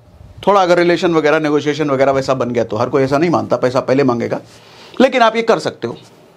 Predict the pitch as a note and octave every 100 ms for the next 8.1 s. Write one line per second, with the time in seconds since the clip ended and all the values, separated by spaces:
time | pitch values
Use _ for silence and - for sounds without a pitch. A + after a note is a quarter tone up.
0 | - - - - - - - - - -
1 | - - - - - G3+ A3 D3 D3+ -
2 | D3+ A2+ G2+ - - - - - - -
3 | - - - - - - - - - -
4 | - - - - - - - C#3 G3+ G#3
5 | B2 C#3 F#2+ - - - - - - -
6 | - E3 C#3+ C#3 D#3 F3+ D#3+ E3 C3 C3+
7 | C3 D3+ D#3 F#3 A#2+ B2 C3 A2+ F2 -
8 | B1